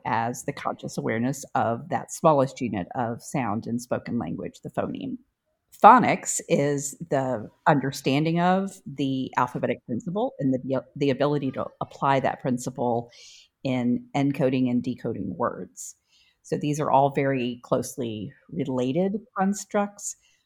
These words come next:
but they're not the same. And it, it's important to distinguish them, but I think we've kind of maybe gone overboard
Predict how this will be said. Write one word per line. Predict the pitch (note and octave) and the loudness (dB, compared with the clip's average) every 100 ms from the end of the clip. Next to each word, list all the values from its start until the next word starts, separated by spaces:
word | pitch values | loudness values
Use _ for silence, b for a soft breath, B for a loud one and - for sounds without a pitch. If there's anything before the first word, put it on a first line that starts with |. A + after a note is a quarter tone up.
| _ | _
but | D3 - | -6 0
they're | B2+ | 0
not | C3 - | 2 0
the | B2+ | -4
same. | - E2+ - - _ _ - - | -4 -6 -6 -12 _ _ -18 -8
And | C#3+ B2+ C3 C3+ - _ _ _ _ _ _ _ _ | -4 -2 -2 -2 -8 _ _ _ _ _ _ _ _
it, | - - - - | -6 -6 -6 -6
it's | C#3+ C#3+ | -2 0
important | C#3 C#3 - D3+ D3+ C#3+ | 0 -2 2 4 4 0
to | C#3 | -4
distinguish | B2+ - F3 A#3 C4+ | -6 0 4 4 2
them, | - F4 F4 | 0 0 2
but | D3+ | 6
I | B2+ | 6
think | C#3 F#3 F#3+ G#3 - | 4 2 0 0 -4
we've | F3 E3+ - | 0 0 2
kind | F3 | 4
of | F3+ - - _ _ | 4 0 -12 _ _
maybe | D#3+ D3+ G3+ | 0 0 0
gone | F#3+ F3+ F#3 | 2 2 4
overboard | D#3+ F3 F3 G#3 B3 | 4 4 2 4 4